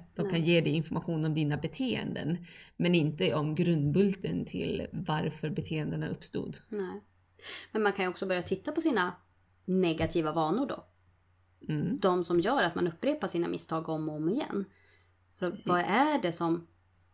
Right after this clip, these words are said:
Speaker 2: vad är det som upprepar sig hela tiden? Vad är det som påverkar hur du mår och ditt humör? Så det skulle kunna vara då att om man... För jag tycker att chakrarna liksom är en, det är en metod. Det är, det är ett verktyg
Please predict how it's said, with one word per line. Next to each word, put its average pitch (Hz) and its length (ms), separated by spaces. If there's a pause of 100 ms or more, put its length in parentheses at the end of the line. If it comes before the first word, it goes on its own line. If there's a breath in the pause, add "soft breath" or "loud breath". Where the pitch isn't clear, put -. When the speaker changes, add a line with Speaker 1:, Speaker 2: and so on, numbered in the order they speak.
(280)
Speaker 2:
vad - 140
är 254 260
det 190 100
som 180 140
upprepar 262 440
sig 143 120
hela 147 200
tiden? 156 340
Vad 175 120
är 240 220
det 185 100
som 165 200
påverkar 214 680
hur 170 260
du 165 120
mår 190 560 (200)
och 175 140
ditt 165 180
humör? 185 500 (1300 loud breath)
Så - 120
det - 120
skulle - 280
kunna 226 200
vara 82 240
då - 80
att - 160
om 180 140
man... 170 220 (280 loud breath)
För 208 60
jag 262 260
tycker 233 240
att 165 160
chakrarna 170 560
liksom 165 340
är 160 260
en, 165 260
det 170 120
är 214 40
en 302 100
metod. 180 600 (220)
Det 226 160
är, 208 100 (220)
det 214 120
är 269 40
ett 269 240
verktyg 180 1000